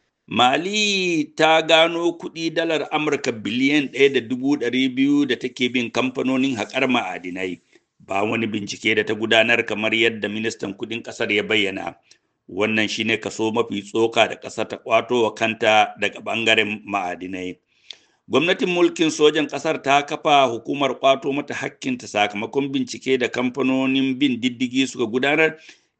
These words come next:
inda suka gano ƙasa tana bin kamfanonin haƙar ma'adinai kimanin kuɗi sefa biliyan ɗari uku zuwa ɗari shida. Garan bawul da gwamnati ta yi a wannan ɓangare ya janyo gardama tsakaninta da kamfanin haƙar ma'adinai na ƙasar Canada da ake kira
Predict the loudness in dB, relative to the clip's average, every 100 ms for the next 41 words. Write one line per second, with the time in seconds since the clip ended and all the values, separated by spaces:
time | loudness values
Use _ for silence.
0 | -4 -2 0 -2 4 4 4 -2 -2 -4
1 | 0 0 2 0 -2 -2 -2 -2 -2 -2
2 | -2 -2 -4 -2 0 0 0 0 -2 0
3 | 0 0 -4 0 0 0 -6 -8 -14 -10
4 | -10 0 2 2 0 -2 -4 0 0 0
5 | -6 -6 -8 -12 -10 -10 -4 2 2 2
6 | -2 -8 -8 -6 -6 -8 -8 -6 -6 -8
7 | _ _ _ _ _ _ 0 2 4 4
8 | 4 6 4 4 4 4 4 2 2 -2
9 | -2 -2 2 4 4 2 0 -2 -2 -2
10 | -2 0 2 4 4 4 0 0 0 -2
11 | 0 0 0 -2 -2 0 0 -2 -2 0
12 | 0 -2 -4 -2 -4 -4 -2 -2 -2 -4
13 | -2 0 2 2 2 -2 -2 -4 -8 -6
14 | -4 -4 -2 0 4 4 2 -4 -4 -2
15 | -2 -4 0 0